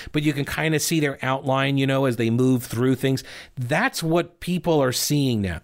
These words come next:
these, this outline of the, quote, regime. And I know how that sounds, by the way. <laughs> I do know how this sounds. Um, but nothing anybody says now is ever gonna make them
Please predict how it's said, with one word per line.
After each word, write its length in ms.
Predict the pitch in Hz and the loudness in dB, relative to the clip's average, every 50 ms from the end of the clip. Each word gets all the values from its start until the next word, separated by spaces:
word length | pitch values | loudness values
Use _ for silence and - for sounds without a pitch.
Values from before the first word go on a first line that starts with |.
| - | -6
these, 300 | - 135 135 127 110 - - - - - _ _ _ | -2 0 0 0 0 -2 -8 -14 -20 -20 _ _ _
this 240 | - 135 139 - - _ - | -4 -2 -2 -2 -2 _ -4
outline 800 | - 170 196 208 190 196 147 131 127 120 120 117 120 117 113 - | -2 0 0 0 0 0 2 2 2 2 2 2 0 0 -2 -2
of 300 | - 135 127 123 117 110 | -2 -2 0 0 0 0
the, 140 | 120 123 120 | -2 -2 -2
quote, 340 | 123 - 131 123 120 117 - | -2 -2 0 0 0 0 -2
regime. 600 | - 117 117 107 98 110 117 107 87 80 - - - - - - - - _ - _ _ _ _ _ _ _ - - - | -2 -2 0 0 0 0 0 0 -2 -4 -8 -12 -12 -12 -12 -12 -16 -20 _ -20 _ _ _ _ _ _ _ -16 -6 -2
And 180 | 139 156 151 147 | 0 2 2 2
I 120 | 151 151 | 2 2
know 160 | 156 156 147 | 2 2 0
how 120 | 123 139 131 | 0 0 0
that 200 | 123 120 110 - | 0 -2 -2 -2
sounds, 240 | - 110 107 98 | -2 -2 -2 -2
by 160 | - - 90 80 | -4 -4 -6 -6
the 80 | 82 | -6
way. 220 | 73 71 - - - - 139 - - - | -8 -10 -10 -10 -6 -6 -6 -6 -4 -8
<laughs> 320 | 131 - - - - - - | -10 -8 -8 -12 -8 -4 -4
I 60 | 147 | -4
do 200 | - - 143 135 | -4 -2 -4 -2
know 120 | 123 117 - | -4 -4 -4
how 120 | 113 113 | -4 -4
this 160 | 110 107 101 - | -4 -4 -4 -4
sounds. 300 | - 104 92 90 - - - - - - - - - - - - | -4 -6 -6 -8 -12 -14 -12 -10 -10 -8 -8 -8 -10 -10 -10 -6
Um, 360 | - 139 135 135 131 131 123 - - - - | -2 0 0 0 0 -2 -4 -8 -12 -12 -4
but 160 | - 151 151 | -2 -2 2
nothing 460 | 156 156 165 196 220 - 311 277 247 226 | 2 2 2 2 2 2 2 2 2 2
anybody 340 | 226 220 196 190 175 170 | 2 2 2 2 2 2
says 480 | 156 - - - 196 214 220 185 139 123 | 0 0 -2 0 2 2 2 0 0 0
now 480 | 139 135 135 135 139 143 151 175 190 185 | 0 0 2 2 2 2 2 0 0 0
is 220 | - 160 147 - - - | 0 -2 -2 -2 -4 -2
ever 240 | 170 175 170 180 | 0 0 2 2
gonna 200 | 165 175 175 160 | 2 2 2 2
make 280 | 151 147 147 151 143 - | 2 2 0 0 -2 -2
them 220 | - 143 135 131 | -2 -2 -2 -2